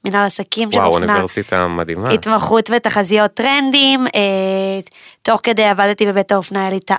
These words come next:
Speaker 1: ארי, ובחברת תחזיות טרנדים הכי שווה. סתם, מי בין הכי
Speaker 2: לא,
Speaker 1: גדולות?
Speaker 2: עם, עם המובילות.
Speaker 1: פאשן סנופ, כן,
Speaker 2: כן.
Speaker 1: פאשן סנופ, ובאמת שם למדתי את כל היסודות האלה של איך חוזים טרנד, מה זה טרנד,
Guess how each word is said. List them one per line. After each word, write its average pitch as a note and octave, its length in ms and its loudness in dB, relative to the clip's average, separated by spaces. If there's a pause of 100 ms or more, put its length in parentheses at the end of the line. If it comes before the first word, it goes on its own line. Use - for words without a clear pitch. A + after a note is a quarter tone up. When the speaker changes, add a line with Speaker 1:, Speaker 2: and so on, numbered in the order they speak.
Speaker 1:
ארי, A#3+ 500 2
ובחברת G3 600 -2
תחזיות F#3+ 480 -4
טרנדים G3+ 640 -2 (140)
הכי F3 640 -4
שווה. F3 380 -4 (380)
סתם, C4+ 340 2
מי D4 340 2
בין D#4 180 2 (200)
הכי A3 160 0
Speaker 2:
לא, A3 60 0
Speaker 1:
גדולות? G#3+ 360 4
Speaker 2:
עם, - 160 0
עם A3+ 140 0
המובילות. G#3 300 4
Speaker 1:
פאשן G#3 240 4 (100)
סנופ, A3 340 0
כן, A3 220 0
Speaker 2:
כן. F#3 60 -8
Speaker 1:
פאשן G#3+ 300 0
סנופ, A#3+ 320 0
ובאמת G#3 520 -2
שם G#3+ 240 2
למדתי G#3 640 0 (520)
את - 100 -4
כל C4 240 2
היסודות A3+ 880 2
האלה A#3+ 200 2
של G#3+ 220 -2
איך G#3+ 120 0
חוזים G#3 300 0
טרנד, F#3+ 580 -4
מה G3 320 0
זה G#3 100 -4
טרנד, F#3+ 580 -2